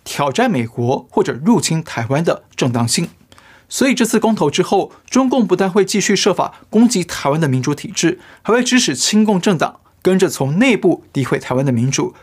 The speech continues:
质疑台湾民主，制造台湾内部的认知混乱与矛盾，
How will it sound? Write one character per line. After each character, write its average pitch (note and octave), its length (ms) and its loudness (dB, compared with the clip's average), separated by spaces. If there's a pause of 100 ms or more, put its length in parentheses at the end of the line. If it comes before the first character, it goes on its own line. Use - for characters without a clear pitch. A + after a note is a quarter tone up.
质 C4 220 2
疑 D3+ 120 0
台 C#3 160 -6
湾 B2 100 0
民 B2+ 200 0
主， - 240 -4 (240)
制 B3 120 2
造 A#3 140 2
台 E3+ 200 -4
湾 E3+ 120 0
内 G#3 160 2
部 F#3+ 140 2
的 C#3+ 160 2
认 F#3 200 2
知 F3+ 200 2
混 - 260 -8
乱 D#3+ 300 0
与 A#2+ 180 -4
矛 - 180 -6
盾， G3+ 220 2